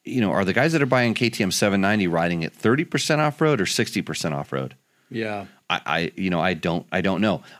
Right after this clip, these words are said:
Speaker 1: I guarantee you when they check the box on the form, they all think they're riding ninety percent off-road and ten on-road. But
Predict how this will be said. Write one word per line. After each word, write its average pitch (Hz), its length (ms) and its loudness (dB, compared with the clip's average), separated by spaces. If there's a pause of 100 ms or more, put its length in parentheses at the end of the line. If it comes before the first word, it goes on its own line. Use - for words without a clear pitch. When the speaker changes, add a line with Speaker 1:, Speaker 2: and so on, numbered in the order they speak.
Speaker 1:
I 104 80 -2
guarantee 160 460 0
you 165 100 4
when 104 140 2
they 92 100 -2
check 123 320 -2
the 107 80 -2
box 98 380 0
on 92 100 0
the 82 80 -4
form, 143 380 2
they 92 140 2
all 95 140 2
think 92 260 -2
they're 90 120 2
riding 85 340 0
ninety 107 280 2
percent 87 340 -2
off-road 82 460 0
and 80 120 -6
ten 90 380 -2
on-road. 92 640 0 (720)
But 90 300 2